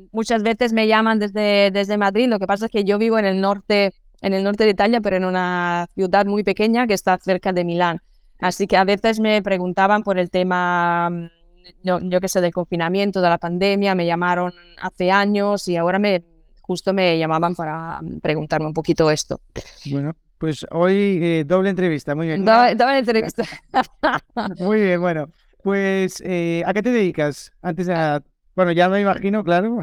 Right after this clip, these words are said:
Speaker 2: <laughs>
Speaker 1: Eh, pues, pues mira, yo soy periodista, pues trabajo en la, en una televisión de, local de mi ciudad, que se llama Cremona uno.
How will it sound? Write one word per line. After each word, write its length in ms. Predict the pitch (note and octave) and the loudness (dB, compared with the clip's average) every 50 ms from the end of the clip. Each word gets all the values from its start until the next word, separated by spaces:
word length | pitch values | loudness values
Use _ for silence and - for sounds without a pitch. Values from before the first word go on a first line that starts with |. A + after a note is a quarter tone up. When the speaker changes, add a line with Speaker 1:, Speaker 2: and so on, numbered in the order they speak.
| - - | -8 -10
Speaker 2:
<laughs> 180 | - E3 - _ | -14 -14 -12 _
Speaker 1:
Eh, 260 | F#3 D#3+ D3+ - - F3+ | -12 -10 -6 -6 -6 -2
pues, 560 | - G#3+ G#3 G#3 G3+ G3+ G3+ G3 F#3+ G3 F#3+ - - | 2 4 6 6 8 8 6 6 6 4 2 -4 -10
pues 240 | G3 F3+ G#3 G#3 A3 | -6 -2 0 0 2
mira, 180 | A#3+ A3+ G3+ | 2 2 2
yo 220 | G3 G3 A3 A#3 A#3 | 2 2 2 0 0
soy 220 | - B3 A3+ A#3+ | 0 0 -2 0
periodista, 760 | A3+ A#3 A3 A#3 A#3 A3+ C#4+ D#4+ - - D#4+ E4 F4+ G4 - - | 2 2 2 2 2 2 0 -4 0 2 2 4 4 2 0 0
pues 320 | - F#3+ F#3 F3+ F3+ F3+ - | 0 2 2 4 2 2 0
trabajo 340 | - F#3 F3+ F3+ F#3 - G3+ | -2 -2 -2 -2 -2 -2 -2
en 100 | G3 F#3+ | -2 0
la, 420 | F#3+ F#3 F#3 F#3 F#3 F3+ F3+ - | 0 0 2 2 0 0 0 0
en 140 | - G3+ G3 | -2 -2 -2
una 160 | F#3+ F#3 F#3 | 0 -2 -2
televisión 640 | F#3 - F#3 F#3 F3+ F#3 F3+ - G3 F#3 F#3 F#3 F#3 | -2 -2 -2 -2 -4 -4 -4 -2 -2 0 0 0 0
de, 460 | F3+ F3 F3 F3 F3 F3 E3+ E3+ E3+ E3+ | 0 2 2 2 2 2 2 0 0 0
local 340 | F3 F3 - - F3 F3+ F#3 | 0 -2 2 2 2 2 2
de 80 | F3+ E3+ | 0 -4
mi 140 | E3+ E3+ | -4 -6
ciudad, 420 | - - E3+ F3 E3+ F#3+ G#3+ E4 F4+ - - - | -6 -6 -6 0 2 4 2 2 0 -4 -10 -6
que 280 | - F3+ E3+ E3 E3 D#3+ | -2 0 0 2 0 -2
se 160 | - - F3+ | -2 -2 -2
llama 200 | E3+ E3+ F3 E3+ | 0 0 0 -2
Cremona 460 | - - F3 F3 F3+ F#3 F3+ F3+ F3+ | -2 -2 -2 -2 -2 0 0 0 0
uno. 340 | F#3+ G#3+ A#3+ C#4 D#4 F#4 | 0 2 2 2 2 2